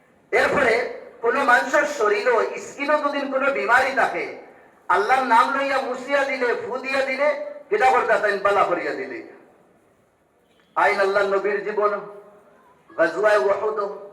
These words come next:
আবু কাতাদা রাদিয়াল্লাহু আন, নতুন সাথী হইছে। আল্লাহর নবীর লগে লড়াইয়ের মধ্যে শরীক হইছে। হইয়া কইলে, "ইয়া রাসূলুল্লাহ, আমিও আপনার লগে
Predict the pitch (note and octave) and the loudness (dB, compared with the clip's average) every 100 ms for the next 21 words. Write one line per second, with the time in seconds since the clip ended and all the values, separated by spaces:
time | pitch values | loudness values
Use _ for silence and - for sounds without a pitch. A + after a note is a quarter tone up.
0 | - - - _ _ - - F#3 - G3 | -20 -20 -20 _ _ 0 2 2 2 0
1 | G#3+ G#3+ G#3+ G#3+ G#3+ G#3+ G#3+ G#3 G#3+ G#3+ | 4 4 4 4 2 2 0 2 4 4
2 | G#3+ G#3+ G#3+ G#3+ - - - - - - | 4 4 2 0 -10 -18 -20 -20 -20 -12
3 | C#3+ E3 - C4 C4 - - D3+ C3+ - | -6 -6 -6 -8 -4 -2 -2 -4 -10 -12
4 | - - - _ _ _ _ _ _ _ | -20 -20 -20 _ _ _ _ _ _ _
5 | _ _ _ - F3+ G#3+ G3+ F#3+ G3 A3 | _ _ _ -4 0 2 2 0 -2 -2
6 | G#3+ G3 E3 - - D#3+ D#3+ F#3 G3 G3 | 0 0 -2 -4 -8 0 2 4 2 0
7 | - F#3 E3 - - E3 F#3+ F3+ E3 - | -2 -4 -4 -6 -6 -4 -4 -4 -8 -10
8 | - - - - _ _ _ _ _ - | -14 -18 -20 -20 _ _ _ _ _ -2
9 | D#3+ G3 G#3+ A3 A#3 A#3 A#3+ C#4 - A#3+ | 4 4 4 2 4 4 4 2 0 2
10 | F#3+ D#3+ - - - - - - _ _ | 2 2 0 -4 -14 -20 -20 -20 _ _
11 | _ _ _ _ - F3+ G3 A#3+ G#3+ F#3+ | _ _ _ _ -2 0 2 4 4 4
12 | A3+ A3 G3+ F3+ G#3+ - | 2 2 0 0 -2 -4